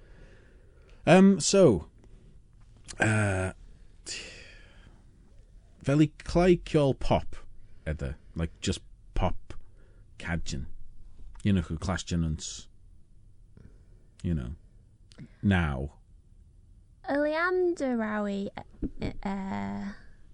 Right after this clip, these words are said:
Speaker 2: now.
Speaker 1: Yeah.
Speaker 2: As fi, um,
Speaker 1: So, f-, t-,
Speaker 2: fi
Speaker 1: fi, so ha-, haneli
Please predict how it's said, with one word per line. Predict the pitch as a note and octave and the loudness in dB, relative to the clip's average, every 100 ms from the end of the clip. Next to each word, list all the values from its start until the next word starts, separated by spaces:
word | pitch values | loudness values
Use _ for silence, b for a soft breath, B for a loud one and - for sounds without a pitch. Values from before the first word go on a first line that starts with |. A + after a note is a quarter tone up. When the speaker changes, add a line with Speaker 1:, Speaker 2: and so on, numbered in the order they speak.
| - | -10
Speaker 2:
now. | G#3 F#3+ F#2 - - - C4 C4 - - | -4 -2 -4 -8 -8 -6 -6 -8 -20 -10
Speaker 1:
Yeah. | A2+ F2 E2 - b b b - - | -6 -4 -4 -8 b b b -20 -10
Speaker 2:
As | - G3 G3+ - - - - - - - - - - - | -6 -6 -8 -16 -20 -18 -18 -20 -20 -20 -20 -14 -12 -4
fi, | A#3 A3 G3+ G3 G3+ | 0 0 0 -2 -4
um, | G3 F#3 F#3 F#3 F#3+ F#3+ - | -4 -6 -6 -6 -8 -10 -12
Speaker 1:
So, | - A2 | 0 2
f-, | G#2 | 2
t-, | - | -2
Speaker 2:
fi | G#2 G#2+ A2+ D#3 D#3 A2+ | -2 -4 4 8 8 6
Speaker 1:
fi, | F2 | 0
so | - A2 | -2 0
ha-, | B2+ - | 0 0
haneli | C3 C3+ C3 A#2+ A2+ A2 | 2 4 4 4 2 0